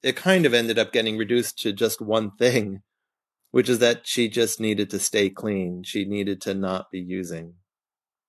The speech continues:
And again, since we're engineers, we didn't want to get into a debate of whether or not this was happening. And so we purchased drug test kits,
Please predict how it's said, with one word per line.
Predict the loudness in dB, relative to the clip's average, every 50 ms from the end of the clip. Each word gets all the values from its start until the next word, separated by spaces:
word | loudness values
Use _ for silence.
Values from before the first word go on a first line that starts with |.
| _ _ _ _ _ _ _ _ _ _ _ _ _ _ _ _ _ _ _ _ _ _ _ _ _ _ _ _ _
And | 0 2 4
again, | 6 6 6 6 6 4
since | 2 0 2 4
we're | 4 4
engineers, | 4 4 2 2 4 6 6 6 4 4
we | 4 2
didn't | 2 2 0 -2 -2
want | -2 0 2 2 2 0 -2 -6 -8
to | -6 -2
get | 2 2 2 2
into | 2 0 -2 -2
a |
debate | -2 -4 0 2 4 4 6 6 4 4
of | 2 2 0 -2 -6 -10 -8
whether | -2 0 2 2 4 4 2 2
or | 2
not | 0 0 0 0 -2 -2
this | -6 -8 -8 -8
was | -10 -4
happening. | 0 0 0 2 0 -2 -2 -2 -2 -2 -4
And | -6 -4 0
so | 2 4 4 4 2 0 -4 _ _ _ _ _ _ _ _ _ _ _ _
we | 2 2
purchased | 4 4 4 4 4 4 2 0 0 -4 -8 -14 -20 _ _ _
drug | 4 4 4 4 2
test | 2 2 2 2 2 -2
kits, | -2 0 0 0 0 -4 -8 -8 -8 -10